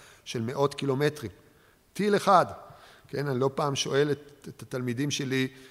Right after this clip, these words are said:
"אוקיי, ירינו אחד על באר שבע והפזורה, ואחד על ירושלים מרמאללה ועד, עוד חלק מתפצל, ועד ב-, בית לחם, ועוד אחד על גוש דן, ועוד על חיפה,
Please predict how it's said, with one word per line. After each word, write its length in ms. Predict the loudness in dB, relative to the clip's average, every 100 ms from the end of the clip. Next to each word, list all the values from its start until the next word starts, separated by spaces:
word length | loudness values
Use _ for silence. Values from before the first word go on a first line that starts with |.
| -20 -2
"אוקיי, 480 | -2 2 6 6 4 -6 -20 -20 -20 _ _ _ _ -20 -8
ירינו 480 | -4 -2 0 0
אחד 340 | 0 2 2 2
על 180 | -2 -4
באר 220 | -4 -4 -2
שבע 300 | -2 0 0
והפזורה, 720 | 2 0 -2 -4 0 2 2 -2 -8 -20 -20 _ -10
ואחד 460 | -8 -2 0 2
על 100 | 2
ירושלים 680 | 0 -2 -2 0 2 2 2
מרמאללה 640 | 2 2 2 2 4 4 2
ועד, 420 | 0 0 0 0 -10 -18 -20 -20 -20 -20 -20 _ -18 _ _ _
עוד 260 | -16 -14 -14
חלק 420 | -8 0 0 0
מתפצל, 600 | -4 -8 -8 0 2 2 -2
ועד 320 | -4 -4 -2
ב-, 200 | -2 -2 -4
בית 180 | -4 -2
לחם, 320 | -2 -2 -4 -6 -18 _ _ -20 _ _ -6
ועוד 220 | -4 -2
אחד 300 | 0 0 0
על 100 | 0
גוש 300 | 0 -2 0
דן, 340 | 4 4 4
ועוד 420 | 0 -4 -4 -2 -2
על 80 |
חיפה, 340 | -4 -4 0